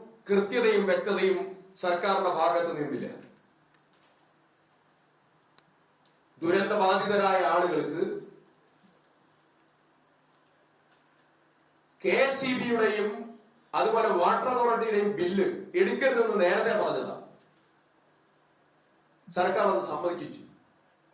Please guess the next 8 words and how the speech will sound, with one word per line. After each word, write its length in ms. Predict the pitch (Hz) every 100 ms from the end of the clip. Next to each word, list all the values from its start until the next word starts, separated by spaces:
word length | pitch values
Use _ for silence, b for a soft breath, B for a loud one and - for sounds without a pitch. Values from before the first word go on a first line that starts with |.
| _ _ _ _ _ _ _ _ _ 151 190
ആശ്വാസകരമായി. 800 | 196 214 190 - 127 101 - - - _ _ _ _ _ _ _ _ _ _ _ _ 175 _ _ _ _ _ - _ _ 117
വീണ്ടും 340 | 165 180 175 175 151
ചിലയിടത്ത് 420 | 151 147 143 -
ബില്ലുകൾ 320 | 120 117 110 101
വരും. 160 | - - - - _ _ _ _ _ _ _ _ _ _ _ _ _ _ _ _ _ _ _ _ _ _ _ _ _ _ _ _ _ _ _ _ _ - - _ _ 160
പല 120 | 233 240 226
ആളുകൾക്ക് 480 | 226 240 233 233 233 220 - - - _ _ _ 190
സന്നദ്ധ 380 | 185 262 262